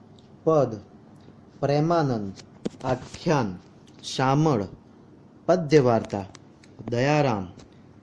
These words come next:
ગરબી. વલ્લભ મેવાડો, ગરબા. ભોજા ભગત, ચાબખા. બળવંતરાય ઠાકોર,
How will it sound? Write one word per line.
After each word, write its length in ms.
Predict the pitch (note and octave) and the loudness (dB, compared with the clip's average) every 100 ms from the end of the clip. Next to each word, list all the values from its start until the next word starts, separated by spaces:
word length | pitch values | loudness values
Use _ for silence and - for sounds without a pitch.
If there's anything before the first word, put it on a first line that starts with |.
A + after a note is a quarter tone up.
| A2+ C3+ | -6 0
ગરબી. 540 | C3 C#3+ D3+ C3 G#2+ - - - - - - - | 2 2 0 -2 -8 -18 -20 -20 -20 -20 -20 -12
વલ્લભ 560 | G#2 B2+ C#3 D3 D3 A#2 | -2 0 2 2 2 0
મેવાડો, 680 | A2+ A#2+ B2+ C#3+ C3 A2 F#2 - - - - | -2 0 0 0 0 -2 -4 -12 -20 -20 -10
ગરબા. 600 | A2+ A2+ A#2+ B2 C3 G2 - - - - - - - A2 | -6 -2 0 0 -2 -4 -10 -20 -20 -20 -20 -20 -20 -4
ભોજા 420 | B2 C3+ C3 D3+ | 2 2 4 2
ભગત, 340 | B2+ A#2+ C3+ B2+ - - - - - - | 2 2 0 -2 -10 -20 -20 -20 -20 -6
ચાબખા. 640 | B2+ A#2+ A#2 - C3 G2+ - - - - - - - | -2 0 -2 -2 -2 -2 -8 -20 -20 -20 -20 -16 -4
બળવંતરાય 800 | B2+ D3+ E3+ E3 E3 D#3 D#3 D#3+ | 2 4 4 4 4 4 2 0
ઠાકોર, 720 | - - A#2 A2+ C#3 A#2 | -6 -4 -2 0 2 0